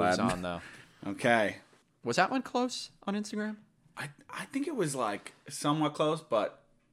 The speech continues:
Speaker 2: I think it was, like, sixty forty, somewhere around. I can't, I
Speaker 1: Yeah.
Speaker 2: can't really speak to it. I'm not really sure, but it was,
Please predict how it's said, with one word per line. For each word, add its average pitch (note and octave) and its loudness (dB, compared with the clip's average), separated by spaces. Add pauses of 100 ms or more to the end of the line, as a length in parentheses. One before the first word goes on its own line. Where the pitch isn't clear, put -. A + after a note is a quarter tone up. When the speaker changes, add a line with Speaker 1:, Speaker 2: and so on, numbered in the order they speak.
(200)
Speaker 2:
I - -10
think D3+ -6
it C#3 0
was, A#2+ -4
like, F2+ -10
sixty - -14
forty, G#2+ -2
somewhere G2 -6
around. G#2+ -4
I G#2+ 6
can't, F#2+ 4
I C#3 10
Speaker 1:
Yeah. C#3 4
Speaker 2:
can't C#3+ 4
really A2 2
speak G#2+ -4
to G2+ 2
it. - 2
I'm G2+ 0
not G#2+ 0
really G2 2
sure, G#2 -8
but A2 4
it B2 8
was, C3 2